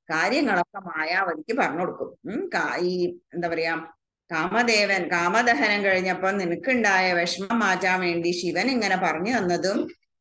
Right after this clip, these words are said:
അതേപോലെ മറ്റുള്ള കാര്യങ്ങളൊക്കെ ധരിപ്പിക്കും. അങ്ങനെ അപ്പോഴാണ് രതീദേവിക്ക്, രതീദേവിയാണ് ആ ഞാനിപ്പം മായാവതിയായിട്ടിരിക്കണതെന്ന് മനസ്സിലാവുക. അപ്പൊ എന്ത് ചെയ്യും? അതന്നെ പോയിട്ട്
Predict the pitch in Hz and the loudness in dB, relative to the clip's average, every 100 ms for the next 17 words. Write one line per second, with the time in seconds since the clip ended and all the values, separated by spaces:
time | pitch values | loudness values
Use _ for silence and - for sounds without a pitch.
0 | - 185 180 269 254 190 196 185 180 254 | -6 -2 2 2 4 2 2 0 0 0
1 | 226 196 175 175 180 202 190 - 185 - | 0 2 2 2 2 2 2 2 0 2
2 | 175 170 - 196 - 151 - _ _ _ | 0 0 -4 -6 -6 -8 -10 _ _ _
3 | 190 233 277 311 320 220 196 226 226 202 | 0 4 6 6 4 4 2 0 -2 -8
4 | 214 285 302 240 262 226 202 190 233 247 | -2 2 4 4 4 4 2 2 0 2
5 | 254 233 202 226 262 - _ - 190 196 | 2 0 0 0 0 -4 _ -4 0 2
6 | 214 277 285 254 240 247 214 190 226 190 | 2 2 2 2 2 2 2 2 2 2
7 | 185 185 180 180 180 185 226 233 240 233 | 0 2 0 0 0 2 2 2 2 4
8 | 208 175 180 220 233 196 208 180 196 233 | 4 4 4 4 2 2 2 2 2 0
9 | 170 160 220 190 170 185 196 151 175 - | -2 -2 0 0 0 0 -2 -2 0 -2
10 | - - _ _ 247 - 311 254 262 226 | -2 -12 _ _ -4 0 2 4 2 0
11 | 220 208 208 240 262 302 269 214 208 208 | -2 0 2 4 4 4 4 2 2 0
12 | 277 311 | 0 0